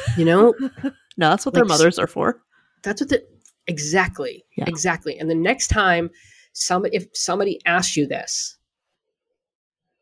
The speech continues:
Speaker 1: what you need to say in response,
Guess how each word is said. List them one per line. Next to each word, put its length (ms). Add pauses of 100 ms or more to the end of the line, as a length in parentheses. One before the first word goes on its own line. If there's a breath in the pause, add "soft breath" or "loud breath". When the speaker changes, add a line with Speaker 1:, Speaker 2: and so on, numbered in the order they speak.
(1120)
Speaker 1:
what 200
you 160
need 420
to 140
say 300
in 260
response, 920